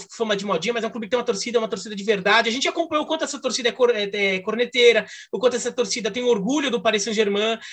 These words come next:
ela, o quanto essa torcida não quer ver o Paris Saint-Germain virar marionete de, de jogador mimado ou de dirigente mimado. Mas, no final das contas, o Paris Saint-Germain já tinha feito isso uma vez quando contratou o Neymar. Quando contratou o Neymar, já teve isso.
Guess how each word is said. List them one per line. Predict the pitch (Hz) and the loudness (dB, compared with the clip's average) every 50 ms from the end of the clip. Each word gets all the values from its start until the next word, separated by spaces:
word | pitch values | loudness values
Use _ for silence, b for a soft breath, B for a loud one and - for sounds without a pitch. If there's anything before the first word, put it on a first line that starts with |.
| B B | B B
ela, | 196 202 214 220 | 0 2 2 2
o | 214 | 2
quanto | 196 247 262 269 | 2 2 2 0
essa | 233 - 240 | 0 -6 -4
torcida | 254 214 - 240 247 | -4 -4 0 2 2
não | 240 247 269 | 4 4 2
quer | 277 277 247 | 0 2 2
ver | 226 247 | 4 4
o | 240 | 2
Paris | 240 233 233 226 | 2 0 -2 -2
Saint-Germain | 247 240 220 226 208 220 220 226 | -2 -2 -2 -2 0 0 0 0
virar | 214 214 220 214 214 214 214 208 208 208 202 202 196 190 | 0 0 2 4 6 6 6 6 4 2 2 0 0 0
marionete | 202 202 208 214 220 214 202 196 202 208 214 202 - - 208 | 0 0 0 2 2 2 2 2 2 2 2 0 -2 -4 -4
de, | 175 180 202 202 202 202 190 185 | -4 -4 -4 -4 -4 -2 -4 -4
de | 175 185 190 | -4 -6 -4
jogador | 180 202 196 190 185 185 202 196 | -2 -2 0 0 0 0 0 0
mimado | 196 196 196 190 196 208 214 214 202 214 | 0 0 0 0 2 2 0 0 0 0
ou | 208 196 196 202 202 | 2 4 6 6 4
de | 196 196 202 208 | 4 0 -6 -8
dirigente | 180 175 202 185 202 180 208 202 - 214 | -8 -6 -6 -6 -4 -4 -4 -4 -4 -4
mimado. | 214 208 190 151 135 131 127 127 _ B B B B B B B B B B - | -4 -2 -2 -2 -4 -4 -8 -12 _ B B B B B B B B B B -4
Mas, | 220 220 226 240 247 240 240 240 233 226 - - - b b b b | 0 2 4 6 8 8 8 8 6 6 4 0 -4 b b b b
no | 392 415 | 4 4
final | 403 440 453 480 | 6 4 4 4
das | 453 403 254 - | 4 4 2 0
contas, | - 269 294 359 392 359 302 - | -2 -4 -2 -2 -2 -2 -4 -2
o | 302 | 0
Paris | - 339 349 349 | 0 2 2 2
Saint-Germain | 370 359 359 349 370 370 | 0 0 0 2 2 2
já | 359 403 392 - - _ - | 2 2 0 -2 -8 _ -2
tinha | - - 427 480 480 - | 0 2 4 2 2 2
feito | - 370 349 370 | 2 0 2 0
isso | 349 277 - 330 | -2 -4 -2 -2
uma | 330 330 277 247 | 0 0 0 2
vez | 233 262 285 262 | 0 0 -2 -2
quando | - 320 320 320 | -4 -6 -6 -4
contratou | - 320 - 330 302 - 320 | -4 -6 -4 -6 -6 -4 -2
o | 330 | -2
Neymar. | 359 415 440 370 262 190 147 131 - _ _ _ b b b b b | 0 0 2 2 2 2 0 -2 -8 _ _ _ b b b b b
Quando | b 269 277 | b -2 0
contratou | - 330 320 339 294 - 311 | 0 0 -2 -2 -2 -2 0
o | 311 | 2
Neymar, | 311 285 254 269 277 | 2 4 4 4 4
já | 330 349 | 4 2
teve | 381 440 427 415 | 4 4 4 4
isso. | 339 269 254 214 - 233 214 190 | 2 0 0 -2 -4 -6 -6 -8